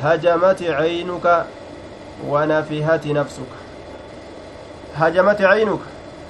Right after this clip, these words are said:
دخلت في موضعها وضعفت، وضعف بصر، بصرها، likasrati sahari. Ijjitee si keeysatti boboolloyte.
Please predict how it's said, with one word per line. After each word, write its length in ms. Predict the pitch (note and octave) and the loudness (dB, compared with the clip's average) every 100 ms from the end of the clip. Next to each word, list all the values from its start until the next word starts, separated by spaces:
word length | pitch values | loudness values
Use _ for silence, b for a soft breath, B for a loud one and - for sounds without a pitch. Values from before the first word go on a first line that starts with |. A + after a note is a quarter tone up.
| - - - - - - - - - - - - | -18 -18 -18 -18 -18 -18 -18 -18 -16 -18 -16 -2
دخلت 460 | E3 F#3+ G3+ A3 A3 | 2 4 6 6 4
في 180 | G#3 G#3 | -2 0
موضعها 680 | G3+ G3 G#3+ G3 F#3 F3 - | 0 2 0 4 6 6 4
وضعفت، 500 | F#3 G3 F3+ F#3 F3+ E3 - - - | 2 4 4 4 2 0 -4 -12 -8
وضعف 320 | D#3+ F3 F3 E3+ | 0 4 4 6
بصر، 320 | F3+ F3+ F3 C#3+ D3+ | 4 4 2 0 -2
بصرها، 600 | D#3 F3 F#3 G3+ G#3 E3 - - - - - - - C3+ | 2 4 6 6 6 0 -8 -18 -18 -18 -18 -18 -14 -8
likasrati 760 | D3+ D3+ F#3 F3+ D#3+ D3+ C#3+ C#3 - - | -6 -2 0 0 2 0 0 -6 -10 -4
sahari. 360 | D3+ B2 A2+ F#2+ - - - - - - - - - - - - - - | -2 -2 -6 -12 -14 -16 -16 -18 -16 -16 -16 -18 -18 -18 -18 -18 -12 -4
Ijjitee 840 | D#3+ D3 F#3 F#3+ F#3+ G3 G3 G3+ - - - - - | -2 -2 -2 6 10 12 10 8 2 -16 -16 -18 -16
si 220 | - D#3+ | -6 -2
keeysatti 720 | E3 F3 F#3 F3+ F#3 F3+ F3+ | 4 4 4 4 2 2 -4
boboolloyte. 920 | D#3+ D#3+ D#3 D#3 D#3 D#3 D#3+ D3+ D#3+ | 4 4 6 6 6 6 4 4 4